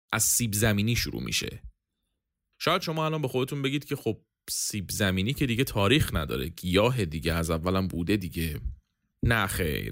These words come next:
اصلاً از این خبرا نیست. شاید الان سیب زمینی برای ما و باقی کشورهای دنیا یه چیز بدیهی باشه، ولی قدمتش توی آسیا و اروپا با ارفاق کمتر از سیصد چهارصد ساله.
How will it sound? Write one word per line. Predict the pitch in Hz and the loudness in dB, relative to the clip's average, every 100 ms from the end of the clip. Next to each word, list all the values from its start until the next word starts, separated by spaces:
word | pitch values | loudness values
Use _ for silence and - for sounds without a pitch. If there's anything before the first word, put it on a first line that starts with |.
| - | 0
اصلاً | 98 - 156 | 2 2 2
از | 143 - | 2 2
این | - | -2
خبرا | - - - - - | -6 -6 -8 -10 -8
نیست. | - - - - _ _ _ - | -4 -4 -4 -10 _ _ _ -2
شاید | 185 226 - | 2 2 2
الان | 117 113 110 | 2 2 4
سیب | - 104 | 2 2
زمینی | 101 101 98 98 | 2 2 2 0
برای | 98 95 95 | 0 0 0
ما | 92 92 92 87 | -2 -2 -4 -4
و | 90 85 87 - | -4 -4 -6 -4
باقی | 87 92 92 | -2 0 -2
کشورهای | 92 92 - 90 90 | -2 -4 -2 -2 -2
دنیا | 87 90 90 | -2 -2 -2
یه | 90 90 | -4 -4
چیز | - 90 | -4 -4
بدیهی | 90 87 92 87 87 98 | -4 -2 -2 -2 -6 -4
باشه، | 80 87 - 62 - _ _ _ _ _ - | -2 2 2 0 -6 _ _ _ _ _ 0
ولی | 180 | 2
قدمتش | 214 - 143 120 139 190 143 107 | 2 2 2 4 0 2 0 0
توی | - 107 95 92 87 85 - | 0 0 2 2 2 -2 -2
آسیا | 98 95 - 98 92 | 2 2 2 2 2
و | 95 - | 0 0
اروپا | 98 98 90 113 127 151 170 | 0 0 0 0 0 0 -2
با | 165 120 120 - | -2 2 2 4
ارفاق | 120 113 - 151 165 - | 2 2 2 0 0 -2
کمتر | 127 110 131 98 | -2 0 0 0
از | 92 | 0
سیصد | 87 82 78 | -2 -4 -2
چهارصد | 62 - - - | -4 -2 -2 -2
ساله. | - - 50 | -2 -4 -10